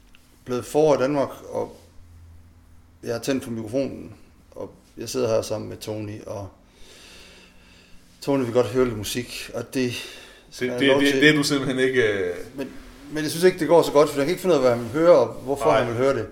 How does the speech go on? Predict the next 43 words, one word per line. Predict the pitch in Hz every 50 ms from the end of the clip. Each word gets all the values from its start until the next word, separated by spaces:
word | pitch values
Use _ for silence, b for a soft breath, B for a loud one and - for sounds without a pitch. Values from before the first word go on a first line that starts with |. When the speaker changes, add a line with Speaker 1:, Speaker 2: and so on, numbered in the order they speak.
| -
Speaker 2:
Jamen, | 139 143 147
det, | 156 185 196 156 147
men | 147 143 131 -
det, | 175 165 156 147
det | 175 190 196 190 180
er | 160
jo, | 147 143 135 127 120 117 110
øh, | 104 101 101 98 95 101 110 104 95 -
sådan | - 143 139 131
et | -
typisk | - 196 190 - 120 113 -
problem, | 123 113 120 143 147 131 107
sådan, | - 117 110 101 98 B B B B B B B B B B B B B -
når | 127 123 120 113
man | 107 110
når | 120 117 104 92 90 - B B B B
min | 123 123 120 107
alder, | 107 104 104 101
der | 110 104 -
er | - 107 104 - -
så | - - - 107
meget | 98 90 87 95 101 98
derude. | 92 90 90 - 110 110 110 - _ - b b b b b b b b b b b _ _ _ - - - - - 113
Ikke? | 107 - -
Hele | - 147 151 165 156 139
tiden | - 131 123 107
skal | 95 - 110
man | 101 101 101 101
vælge, | 107 120 131 135 135 131 110
og | 101 - - -
det, | 127 127 123 117 120
det | 127 120
kan | - 127
jeg | 120 110
ikke, | 107 98 -
så | 147
nu, | 156 156 156 156 160
nu | 165
bliver | 165 - 185 170
det | 127 123
ikke | - -
til | - -
noget. | 98 95 107 -